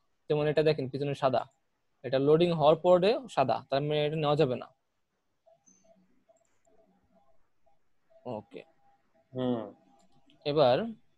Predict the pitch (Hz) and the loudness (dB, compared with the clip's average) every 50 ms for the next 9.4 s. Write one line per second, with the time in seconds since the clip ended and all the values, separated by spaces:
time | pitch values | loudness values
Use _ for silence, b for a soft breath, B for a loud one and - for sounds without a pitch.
0 | _ _ _ _ _ _ _ _ _ _ _ _ _ _ _ _ _ - 151 139 | _ _ _ _ _ _ _ _ _ _ _ _ _ _ _ _ _ -18 -12 -10
1 | 123 120 120 120 120 120 120 120 120 117 120 120 120 120 120 120 - - - 139 | -6 -6 -4 -4 -4 -4 -4 -4 -4 -4 -4 -6 -8 -10 -10 -12 -14 -10 -6 -4
2 | 135 139 139 139 135 135 139 139 139 - - _ _ _ _ _ - 131 - - | -2 0 0 0 0 0 -2 -2 -2 -4 -12 _ _ _ _ _ -10 -10 -8 -8
3 | 120 - _ - 139 135 147 151 160 160 160 156 160 160 151 135 127 131 143 180 | -10 -8 _ -2 0 2 4 4 4 4 4 4 2 2 2 0 0 2 0 0
4 | 196 - - 165 165 180 180 160 180 180 175 170 175 - - 156 160 160 165 165 | 0 -2 -2 0 0 0 0 0 0 2 2 2 0 -2 -2 -2 0 0 0 0
5 | 160 156 147 139 - - 143 165 214 285 _ _ _ _ _ _ _ - 139 139 | 0 2 0 -2 -2 -2 -4 -4 -4 -8 _ _ _ _ _ _ _ -4 -4 -2
6 | - 143 135 120 110 - - - 120 113 - - 123 120 117 117 _ _ _ _ | 0 0 0 0 -2 -4 -8 -10 -10 -10 -10 -8 -6 -6 -6 -6 _ _ _ _
7 | _ - 160 156 - _ - 185 175 175 170 170 170 165 165 - 143 139 135 139 | _ -8 -8 -8 -4 _ 4 4 6 6 6 4 2 2 2 0 -2 0 0 0
8 | - - - _ _ _ _ _ _ _ _ _ _ _ _ - 143 143 143 139 | -2 -4 -8 _ _ _ _ _ _ _ _ _ _ _ _ -10 -8 -8 -6 -4
9 | - 139 135 131 120 110 - - | -4 -4 -4 -4 -6 -8 -10 -14